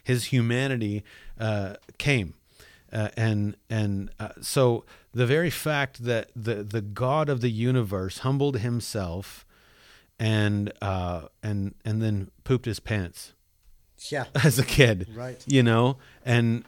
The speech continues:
Speaker 1: and, uh, like, all the things. He was a human.
Speaker 2: Mm-hmm.
Speaker 1: That's, that's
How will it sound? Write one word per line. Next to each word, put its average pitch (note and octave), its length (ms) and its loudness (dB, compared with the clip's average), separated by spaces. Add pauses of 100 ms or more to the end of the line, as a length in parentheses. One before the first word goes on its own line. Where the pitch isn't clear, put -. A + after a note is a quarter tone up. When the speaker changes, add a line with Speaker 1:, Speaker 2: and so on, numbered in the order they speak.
Speaker 1:
and, A2+ 440 0
uh, B2 160 -2
like, C#3+ 220 0
all F3 220 2
the E3 120 -2
things. A#2 580 -6 (360)
He E3 140 -2
was D#3+ 120 0
a C#3 60 -4
human. G3+ 460 -2 (340)
Speaker 2:
Mm-hmm. D3+ 120 -10
Speaker 1:
That's, D3+ 320 -2 (800)
that's F3 380 -2